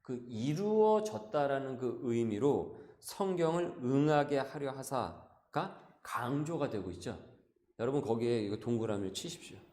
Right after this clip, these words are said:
성경을 응하-, 응하게 하려 하사. 지난주에 우리가 비슷한 구절이 있었죠. 무엇이었습니까?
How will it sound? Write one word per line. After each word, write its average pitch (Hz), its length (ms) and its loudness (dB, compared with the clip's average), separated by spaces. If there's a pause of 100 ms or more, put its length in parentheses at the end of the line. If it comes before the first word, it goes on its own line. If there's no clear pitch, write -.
(120)
성경을 117 600 0
응하-, 110 380 0 (220)
응하게 107 340 2
하려 92 220 -4
하사. 101 200 -12 (1120)
지난주에 208 840 6
우리가 151 220 0
비슷한 170 340 0
구절이 123 280 0
있었죠. 85 340 -12 (1400)
무엇이었습니까? 127 800 -2